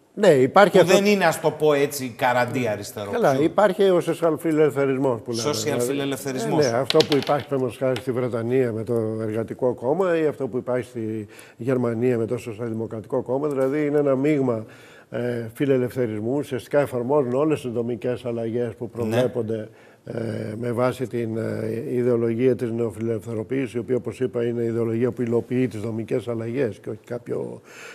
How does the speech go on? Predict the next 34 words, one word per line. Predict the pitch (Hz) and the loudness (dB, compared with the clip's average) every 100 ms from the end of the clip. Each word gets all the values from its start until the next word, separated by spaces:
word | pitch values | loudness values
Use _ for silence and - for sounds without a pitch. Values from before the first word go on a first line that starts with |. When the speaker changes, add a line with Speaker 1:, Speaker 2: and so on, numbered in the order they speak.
| - | -14
Speaker 1:
κάποια | - 120 131 104 | -8 -2 -2 -2
κακή | 120 - 127 | -8 -6 -6
πολιτική | 123 110 113 98 120 | -4 -6 -6 -6 -6
που | 117 | -6
εφαρμόζουν | 98 110 117 107 | -8 -6 -4 -4
κάποιοι | - 113 113 | -6 -8 -8
κακοί | - 107 120 | -10 -8 -8
πολιτικοί. | 92 110 98 101 123 147 - - - - - | -6 -6 -8 -4 -4 -4 -12 -20 -20 -14 -6
Λοιπόν, | 131 139 135 127 | -2 2 2 2
ε, | 127 123 120 120 120 123 139 - 131 | 2 2 2 2 0 -2 -6 -8 -6
και | 156 | -2
από | 143 131 | 0 2
την | 151 | 4
άλλη | 190 160 | 4 4
μεριά | 139 156 220 226 | 4 4 4 6
είναι | 196 190 151 | 8 8 6
μείγμα | 165 185 196 | 4 4 2
με | 180 | 2
την | 165 160 | 2 4
έννοια | 175 151 165 | 6 4 4
ότι | 165 151 | 2 0
προσπαθούν | 160 143 147 123 180 160 | -2 0 0 4 6 6
αυτές | 127 - 156 | 4 2 0
τις | 151 131 | -2 -2
αλλαγές | 131 120 120 180 208 202 - - | 0 0 0 2 2 0 -14 -10
να | - 151 | -2 -2
τις | - | 0
εφαρμόσουν | 160 143 131 165 180 185 156 | 0 0 2 2 0 -2 0
χωρίς | 151 160 170 - - - - | 2 6 6 4 -6 -20 -18
να | - 131 135 | -8 -2 0
καταργήσουν | 120 147 151 135 147 127 135 | 0 2 4 4 4 2 0
τελείως | 139 131 139 131 | 0 0 2 0
το | 127 123 | -2 -8
σοσιαλδημοκρατικό | 120 120 120 120 113 123 113 110 123 123 117 110 | -8 -6 -6 -4 -6 -6 -6 -4 -2 -2 -2 -2